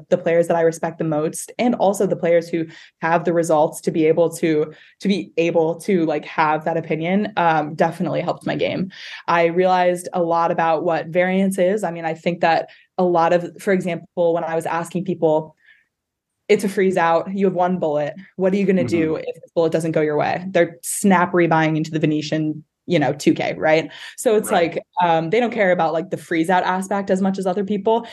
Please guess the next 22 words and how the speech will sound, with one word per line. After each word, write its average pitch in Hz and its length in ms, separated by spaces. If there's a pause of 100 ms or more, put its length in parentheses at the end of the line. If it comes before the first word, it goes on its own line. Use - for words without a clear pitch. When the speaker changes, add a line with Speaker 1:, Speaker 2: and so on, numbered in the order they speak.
(120)
Speaker 1:
And 220 140
then 220 160
other 226 240
people 196 280
that 180 120
I 170 100
interviewed 175 440
would 170 160
say, 165 320 (200)
"Okay, 214 260
well, 175 580
um, 165 400
I 202 100
have 214 140
one 190 180
bullet 190 240
into 175 220
this. 156 400 (280)
It's 190 340 (160)
a 190 80
high 175 280
buy-in. 160 560